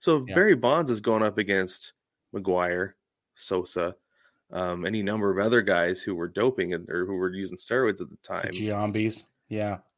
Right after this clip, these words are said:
Speaker 1: Giambis, yeah, and he was able to put on that kind of performance that was that much better than everybody else,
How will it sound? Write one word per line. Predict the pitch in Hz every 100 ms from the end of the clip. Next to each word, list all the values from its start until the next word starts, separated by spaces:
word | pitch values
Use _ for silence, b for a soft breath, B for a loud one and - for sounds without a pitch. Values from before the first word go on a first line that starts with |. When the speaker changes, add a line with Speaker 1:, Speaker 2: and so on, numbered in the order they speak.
| _
Speaker 1:
Giambis, | 104 101 98 104 117 117
yeah, | 143 160
and | 110
he | 110 123
was | 117
able | 123 113
to | 110
put | - 135
on | 117 98 92
that | 120 160
kind | - 156
of |
performance | - - 139 151
that | 135
was | 104 95
that | 107 135 139
much | 139 135
better | 131 127
than | 123
everybody | 120 113
else, | 117 139